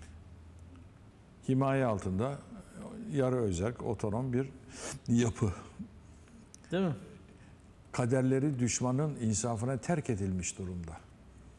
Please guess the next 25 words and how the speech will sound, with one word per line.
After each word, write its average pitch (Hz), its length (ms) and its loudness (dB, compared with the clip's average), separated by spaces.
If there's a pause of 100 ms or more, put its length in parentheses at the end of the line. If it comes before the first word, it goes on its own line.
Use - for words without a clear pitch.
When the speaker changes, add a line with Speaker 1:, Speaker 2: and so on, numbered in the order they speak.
(2000)
Speaker 1:
Yani 85 180 -6
Fransız'ın, 98 680 -2
Amerika'nın, 101 760 -2 (360)
işte - 160 -8
İsrail'in 110 640 -4 (520)
insafının 139 800 2 (800)
altında 120 760 0
ezilen 120 440 2
halk - 400 -6 (920)
ve 120 140 6
bunu 147 180 6
koruyamayan 151 580 4
bir 135 120 4
devlet. 110 340 2 (140)
O 135 100 2
zaman 160 320 2
bak 143 200 2
Yüce 147 240 4
Atatürk'ün 139 640 2
de, 127 200 -2
o 123 120 0
zaman 127 300 0
ikinci 117 380 0
ders 113 280 0
geliyor. 98 360 0